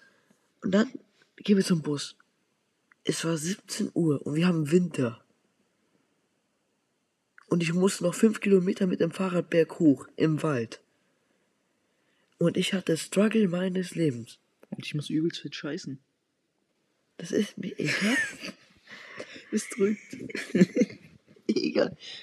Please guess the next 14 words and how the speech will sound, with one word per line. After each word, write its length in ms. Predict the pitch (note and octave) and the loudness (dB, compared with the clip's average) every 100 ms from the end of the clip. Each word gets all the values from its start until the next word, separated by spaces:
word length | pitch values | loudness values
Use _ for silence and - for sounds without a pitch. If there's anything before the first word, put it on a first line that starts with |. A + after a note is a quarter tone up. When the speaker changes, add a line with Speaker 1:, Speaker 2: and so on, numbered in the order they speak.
| - | -18
Speaker 1:
Du 160 | - F#3 | -8 -6
ziehst 280 | F3+ A#3+ G3 | -2 -2 0
jetzt 180 | E3+ - | -2 0
zehn 200 | G#3+ A#3 | -2 2
Minuten 420 | G3 G3 F#3+ D#3 | 2 2 -4 -6
Podcast 460 | G3 - F#3+ F3+ | -6 -6 -6 -4
durch. 220 | E3 C#3 G3 | -2 -2 -4
Speaker 2:
Ist 120 | G3 | -6
ja 100 | B3+ | -6
gut. 320 | - C#4 C4+ _ _ _ - _ _ _ _ _ _ | -2 -2 -4 _ _ _ -20 _ _ _ _ _ _
Speaker 1:
Auf 240 | - D#3+ F3 | -8 -4 0
jeden 220 | G#3+ G#3 _ _ _ _ _ _ _ _ _ _ _ _ - _ _ | 0 0 _ _ _ _ _ _ _ _ _ _ _ _ -20 _ _
Hör 280 | - C4 C4+ | 8 8 8
auf! 340 | D#3 B2 - | -2 -4 -14